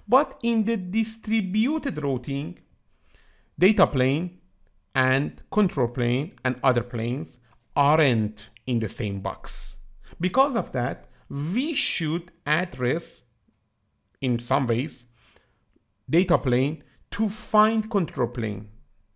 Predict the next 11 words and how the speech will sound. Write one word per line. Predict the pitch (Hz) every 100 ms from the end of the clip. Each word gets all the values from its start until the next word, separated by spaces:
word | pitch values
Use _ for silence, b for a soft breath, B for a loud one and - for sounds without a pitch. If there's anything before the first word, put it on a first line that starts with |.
| _ -
This | 127 175 214
is | 214 208 - _ -
one | 131 135 156 202 262
of | 285 247 -
the | 165 160 185 - _ _ _
reasons | 113 156 185 143 147 180 - b
that | 113 117 139 143
we | 117 113
use | 127 127 139 151 - b b -
orchestration | 196 220 220 - - - 123 117 123
plane, | 117 117 110 107